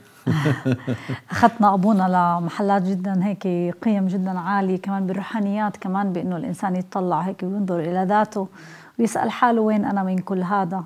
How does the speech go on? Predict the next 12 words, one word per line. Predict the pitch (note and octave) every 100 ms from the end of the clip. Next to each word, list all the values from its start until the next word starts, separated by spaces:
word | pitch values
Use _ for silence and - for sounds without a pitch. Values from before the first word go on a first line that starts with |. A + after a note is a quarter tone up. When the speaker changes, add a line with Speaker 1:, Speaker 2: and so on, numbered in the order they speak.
| -
Speaker 2:
وهذا | G3+ G3+ G3
بفكر | F#3 G#3+ - G3+
هو | G3
سؤالنا | - F#3+ G3 F3+ F3 F3
كمسيحيين. | F#3+ F#3+ - - F3+ F#3 F3+ F3 F#3 - - - - -
آه، | F#3+ F#3 F3+ E3+ E3+
وين | G#3+ A3+
أنا | - G#3+ F3+ E3+ F#3 D4
قبل | G#3 F#3+ F3+
جسدي، | F3+ G#3+ - F#3+ F#3+ -
قبل، | - F#3 F3 F3
آه، | F3 E3+ E3+